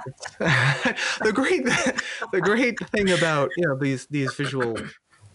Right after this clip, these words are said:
tools that are out there right now, um, like Tableau, um, is that, you know, like you said, they, they've got a, a free version. Tableau Public is,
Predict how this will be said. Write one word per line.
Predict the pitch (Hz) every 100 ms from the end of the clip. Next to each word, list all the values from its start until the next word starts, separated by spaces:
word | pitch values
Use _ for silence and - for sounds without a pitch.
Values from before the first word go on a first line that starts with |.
| -
tools | 233 127 110 131 -
that | 127
are | 123
out | 123 -
there | 113
right | 110
now, | 117 120 113 - - - - - _
um, | 127 113 107 -
like | 135 131
Tableau, | 127 117 107 98 113 - - - - - - - - - -
um, | 123 110 104 107 - _ _ _
is | 165 170 151 139 135
that, | - 139 131 127 - _ - -
you | 151
know, | 131
like | 127 135
you |
said, | 127 156 143
they, | 135 135
they've | 135 135 131 -
got | 143 139
a, | 117 110 -
a | 110
free | - 147 143
version. | 117 113 - 107 107
Tableau | - 123 120 113 113 165 147
Public | - 143 123 104 104
is, | 104 -